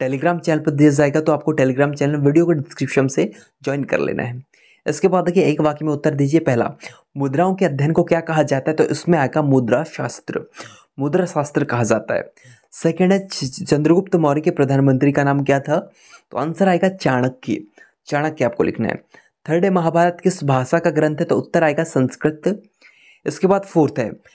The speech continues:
महात्मा बुद्ध को सच्चे ज्ञान की प्राप्ति की घटना क्यों कहा गया?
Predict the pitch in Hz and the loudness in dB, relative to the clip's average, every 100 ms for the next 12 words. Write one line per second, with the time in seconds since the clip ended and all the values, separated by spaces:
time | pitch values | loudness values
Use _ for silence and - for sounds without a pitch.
0 | _ 131 127 135 170 202 175 170 - 190 | _ -6 0 0 2 2 4 2 2 0
1 | 180 - 180 170 160 175 165 135 - 170 | 0 0 2 2 0 -2 0 -2 -2 -2
2 | 165 143 131 147 147 - _ - 160 180 | 2 2 2 0 0 -12 _ -4 0 0
3 | 185 _ _ _ 143 139 123 95 - | -4 _ _ _ -6 -2 0 0 -2